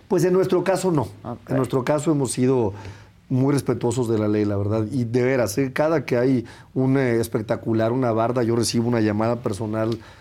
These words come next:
Speaker 1: de Adán Augusto y me dice: "Oye, Arturo, avísale al equipo legal que en tal lugar, que en tal zona hay un espectacular o hay una barda y hay que presentar un deslinde", ¿no?
Speaker 2: A propósito de bardas, pues ayer, eh, Marcelo quejándose de que,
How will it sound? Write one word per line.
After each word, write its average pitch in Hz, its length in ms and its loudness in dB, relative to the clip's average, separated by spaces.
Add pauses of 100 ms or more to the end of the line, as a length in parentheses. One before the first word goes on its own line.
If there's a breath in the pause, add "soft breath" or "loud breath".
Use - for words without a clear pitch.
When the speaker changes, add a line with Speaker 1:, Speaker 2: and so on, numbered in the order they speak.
(140 loud breath)
Speaker 1:
de 117 160 0
Adán 113 200 0
Augusto 117 360 -2
y 113 40 -2
me 110 100 0
dice: 113 140 -2
"Oye, 113 80 2
Arturo, 113 360 0
avísale 117 360 0
al 110 60 2
equipo 110 360 -4
legal 113 320 0
que 110 80 -4
en 101 120 -2
tal 123 200 0
lugar, 117 340 0
que 110 100 -6
en 98 100 -6
tal 113 260 -2
zona 135 360 0 (380 loud breath)
hay 127 280 0
un 120 80 -2
espectacular 110 760 -4
o 113 220 -2
hay 120 120 0
una 117 200 -2
barda 120 320 0
y 123 80 0
hay 117 80 -2
que 120 100 -6
presentar 107 460 -6
un 110 120 -6
deslinde", 98 460 -8
¿no? 143 160 -10 (180)
Speaker 2:
A 151 120 -4
propósito 139 680 -8
de 117 120 -8
bardas, 127 560 -6
pues - 280 -14
ayer, 113 540 -8 (560 loud breath)
eh, 120 180 -6 (240)
Marcelo 113 640 -6 (140)
quejándose 110 680 -10
de 98 180 -8
que, 85 400 -10